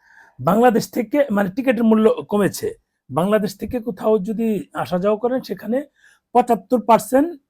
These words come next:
বিমান ভাড়া কমেছে। ধরেন, কোনো, আহ, ভাড়া যদি আপনার এক লক্ষ টাকা থাকতো, সেটা পঁচাত্তর পার্সেন্ট কমে গিয়েছে, সেটা এখন পঁচিশ হাজার টাকায় যেতে পারবেন। এই সুযোগটা কিন্তু হয়েছে। এটা, আহ, মানে, অনেকে বলবে যে কাল্পনিক, কাল্পনিক না, সেটা নিয়ে নিউজ করব।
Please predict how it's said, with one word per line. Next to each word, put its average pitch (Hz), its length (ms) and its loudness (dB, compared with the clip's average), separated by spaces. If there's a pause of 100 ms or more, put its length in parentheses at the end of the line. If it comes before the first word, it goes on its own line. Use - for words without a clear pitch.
(100)
বিমান 208 300 0
ভাড়া 175 220 2
কমেছে। 185 560 -6 (180)
ধরেন, 233 360 0 (380)
কোনো, 240 340 4
আহ, 226 380 0
ভাড়া 180 320 4
যদি 233 480 -2
আপনার 214 340 2 (600)
এক 226 180 -2
লক্ষ 214 220 0
টাকা 233 220 2
থাকতো, 226 280 -2
সেটা 220 180 0
পঁচাত্তর 226 440 -2
পার্সেন্ট 220 280 -2
কমে 254 260 4
গিয়েছে, 233 340 0
সেটা 208 200 -4
এখন 196 120 -4
পঁচিশ 269 280 -6
হাজার 202 180 2
টাকায় 175 180 -4
যেতে 160 200 -4
পারবেন। 123 340 -10 (640)
এই 202 100 0
সুযোগটা 233 340 -2
কিন্তু 196 200 -2
হয়েছে। 151 320 -4 (920)
এটা, 220 200 4
আহ, 214 380 4
মানে, 202 260 2
অনেকে 214 260 2
বলবে 220 180 2
যে 220 80 -4
কাল্পনিক, 233 480 2
কাল্পনিক 214 420 0
না, 247 80 -2
সেটা 208 260 -2
নিয়ে 208 180 0
নিউজ 175 240 -2
করব। 220 340 -4